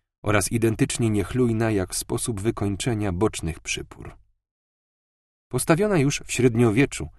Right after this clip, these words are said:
była świadkiem i uczestnikiem niezliczonej ilości walk,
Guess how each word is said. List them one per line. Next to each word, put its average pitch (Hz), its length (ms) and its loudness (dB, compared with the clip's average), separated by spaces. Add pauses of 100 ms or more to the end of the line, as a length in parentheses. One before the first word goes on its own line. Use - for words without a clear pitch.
(420)
była 113 320 4
świadkiem 135 680 0
i 104 120 -8
uczestnikiem 107 760 -2 (100)
niezliczonej 123 760 2
ilości 104 340 -2
walk, 107 580 0